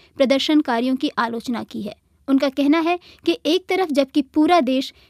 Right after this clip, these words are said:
पेरिस में नोटरडाम गिरजाघर में हुए हादसे को लेकर दुखी है, ऐसे में ये प्रदर्शन करना निंदनीय है। उन्होंने कहा कि येलो वेस्ट मूवमेंट उग्र रूप न ले, इसके लिए वो सुरक्षा व्यवस्था को और मजबूत कर देंगे।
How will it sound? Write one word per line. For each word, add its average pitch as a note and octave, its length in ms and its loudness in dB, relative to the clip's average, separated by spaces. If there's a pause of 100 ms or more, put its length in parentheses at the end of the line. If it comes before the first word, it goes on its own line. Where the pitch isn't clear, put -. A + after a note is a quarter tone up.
(180)
पेरिस D#4 300 0
में D#4+ 120 6
नोटरडाम C4 580 2
गिरजाघर A#3+ 500 -2
में C4+ 160 2
हुए B3+ 180 0
हादसे A#3 400 -6
को A#3+ 140 -4
लेकर A#3 300 -4
दुखी B3+ 320 0
है, D4+ 180 -2 (320)
ऐसे D4 240 0
में F#4 120 4
ये C#4+ 160 6
प्रदर्शन C4 480 0
करना A#3+ 300 -4
निंदनीय A3 500 -4
है। F3+ 140 -14 (260)
उन्होंने C4+ 280 2
कहा D#4+ 280 0 (320)
कि F4 60 4
येलो F#4 340 4
वेस्ट F#4 220 -2
मूवमेंट D4+ 460 4
उग्र D#4 220 2
रूप C#4 240 0
न B3+ 260 0
ले, C#4+ 180 0 (240)
इसके F4+ 280 -2
लिए E4+ 140 0
वो F4+ 100 -4
सुरक्षा B3+ 420 -4
व्यवस्था A#3+ 400 -4
को C#4 140 -6
और C4+ 280 0
मजबूत A#3 420 -4
कर G#3 160 -6
देंगे। G3 320 -10